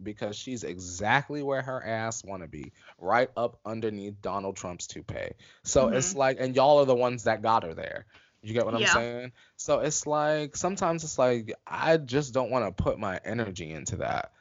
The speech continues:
Speaker 2: Yeah.
Speaker 1: Because at the end of the day, Todrick don't give a fuck. Like, he don't
Speaker 2: And
Speaker 1: give a
Speaker 2: there's
Speaker 1: fuck that
Speaker 2: much
Speaker 1: y'all don't
Speaker 2: bigger
Speaker 1: care.
Speaker 2: things to, like,
Speaker 1: Worry about and put
Speaker 2: worry
Speaker 1: a
Speaker 2: about.
Speaker 1: mic-, uh, put a, um, a magnifying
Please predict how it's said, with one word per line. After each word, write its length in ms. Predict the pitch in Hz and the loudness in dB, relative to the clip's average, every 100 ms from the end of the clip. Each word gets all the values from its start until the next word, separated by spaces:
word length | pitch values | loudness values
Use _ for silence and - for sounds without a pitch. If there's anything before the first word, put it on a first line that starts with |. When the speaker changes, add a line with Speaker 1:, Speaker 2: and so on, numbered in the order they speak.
| _ - | _ -10
Speaker 2:
Yeah. 260 | 226 185 | -4 2
Speaker 1:
Because 380 | 120 117 139 123 | 2 4 2 4
at 100 | 123 | 2
the 100 | 127 | 2
end 160 | 135 160 | -2 -6
of 40 | |
the 80 | 147 | -10
day, 320 | 127 139 151 | 0 2 2
Todrick 460 | 147 151 156 160 151 | -2 -4 -2 -4 -6
don't 240 | 147 139 | -6 -6
give 180 | 101 113 | -6 -4
a 120 | 127 | -6
fuck. 420 | 120 - 117 156 - _ | -8 -2 0 0 -6 _
Like, 180 | 127 131 | -4 -2
he 80 | 175 | 0
don't 120 | 196 | 4
Speaker 2:
And 80 | 254 | 6
Speaker 1:
give 80 | 277 | 6
a 20 | |
Speaker 2:
there's 140 | 302 | 6
Speaker 1:
fuck 80 | - | 6
that 40 | |
Speaker 2:
much 220 | 233 233 131 | 8 8 8
Speaker 1:
y'all 100 | 120 | 6
don't 80 | 165 | 6
Speaker 2:
bigger 280 | 220 226 | 6 6
Speaker 1:
care. 200 | 226 127 | 6 4
Speaker 2:
things 540 | 165 196 196 190 208 - | 2 2 0 -4 -8 -10
to, 160 | 214 190 | -6 -2
like, 520 | 185 175 165 - - _ _ _ | 2 2 2 -4 -20 _ _ _
Speaker 1:
Worry 540 | 151 170 214 233 247 226 | -4 0 2 6 6 4
about 340 | 160 135 123 | 4 4 4
and 60 | 127 | 4
put 80 | 202 | 6
Speaker 2:
worry 80 | 185 | 6
Speaker 1:
a 40 | |
Speaker 2:
about. 240 | - - 185 | 4 4 4
Speaker 1:
mic-, 160 | 180 | 4
uh, 60 | 139 - | 0 2
put 140 | 196 | 4
a, 480 | 180 160 113 107 - | 8 8 6 -8 -2
um, 500 | 123 117 107 90 78 - | 0 2 0 -2 -6 -6
a 80 | |
magnifying 840 | 117 123 170 151 135 113 104 95 | -4 -2 -2 -4 -6 -4 -6 -8